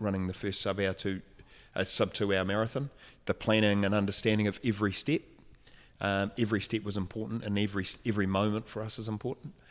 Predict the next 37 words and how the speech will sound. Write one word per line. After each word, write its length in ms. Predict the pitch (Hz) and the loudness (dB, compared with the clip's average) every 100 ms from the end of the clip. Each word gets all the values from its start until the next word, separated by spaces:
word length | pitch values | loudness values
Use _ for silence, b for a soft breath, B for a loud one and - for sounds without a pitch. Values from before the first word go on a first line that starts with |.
| B B | B B
So 160 | - 117 | 4 8
all 140 | 117 | 10
of 60 | 107 | 10
that 140 | 117 | 6
correlation, 600 | - 107 98 104 - 98 - | 6 4 6 2 0 -4 -6
you 100 | - | -4
know, 60 | 101 | -2
as 120 | 98 | -2
I 260 | - - 104 | -4 -4 -4
say, 20 | |
sounds 260 | - 110 104 | -2 -2 -2
a 20 | |
bit 120 | - | -4
corny, 340 | 110 101 95 - - | -2 0 -2 -4 0
but 340 | 95 - - B B - | 0 0 -6 B B -10
it 220 | 101 - | -10 -6
just 360 | 120 107 110 107 | -4 -4 -6 -2
binds 380 | 104 104 98 98 | 0 2 0 -2
and 140 | 95 | -4
blends. 420 | 104 139 151 - - - - | -4 -4 -4 -10 -14 -20 -4
And 220 | 104 101 | 0 2
of 60 | 98 | 2
course, 220 | 107 104 | 0 2
we 80 | 107 | 2
won 220 | 107 104 | 2 2
the, 200 | 101 101 - - | 0 -2 -8 -14
the 80 | - | -6
four 240 | 127 131 | 0 2
in 60 | 110 | 4
a 60 | |
row. 220 | 92 107 156 - - - _ - - - - - - B B B B - | 2 0 -4 -10 -20 -20 _ -20 -20 -20 -20 -20 -20 B B B B -2
I 60 | |
hope 100 | 104 | 0
I'm 100 | 98 | 2
not 160 | 98 92 | 0 0
boring 240 | 104 107 | 2 2
people. 340 | 101 104 - | 0 -4 -6